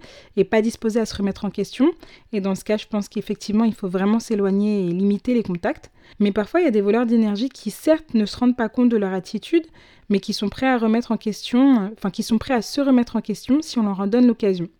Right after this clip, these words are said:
Ils sont capables d'entendre certaines choses, de dialoguer et d'envisager d'agir autrement. Et puis d'autre part, communiquer, c'est, euh, aussi libérateur pour soi, parce qu'exprimer ce qu'on ressent, ce qu'on a pu ressentir face à des attitudes et ou des paroles déplacées,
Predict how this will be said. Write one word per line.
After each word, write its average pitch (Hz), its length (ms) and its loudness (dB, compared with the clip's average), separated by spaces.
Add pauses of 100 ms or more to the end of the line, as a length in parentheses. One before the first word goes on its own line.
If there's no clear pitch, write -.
(500)
Ils 196 80 -6
sont 208 140 -2
capables 220 300 -2
d'entendre 214 300 0
certaines 190 360 -4
choses, 269 340 2
de 233 80 0
dialoguer 196 720 -2
et 202 120 0
d'envisager 220 600 0
d'agir 208 320 -2
autrement. 190 380 -8 (760)
Et 196 80 -4
puis 214 100 -4
d'autre 196 220 4
part, 262 180 -2
communiquer, 220 720 2
c'est, 208 280 -2
euh, 180 300 -2
aussi 226 240 0
libérateur 240 520 0
pour - 220 -10
soi, 220 280 -6 (340)
parce 202 160 -6
qu'exprimer 202 400 -2
ce 214 80 -4
qu'on 208 160 -2
ressent, 226 600 4
ce - 40 -6
qu'on 208 140 -2
a 190 80 -2
pu - 120 -8
ressentir 226 440 -2
face 208 200 -6
à 208 60 -2
des 190 220 -2
attitudes 208 560 -4
et 220 120 -2
ou 208 60 0
des 196 160 0
paroles 196 400 -4
déplacées, 196 560 -4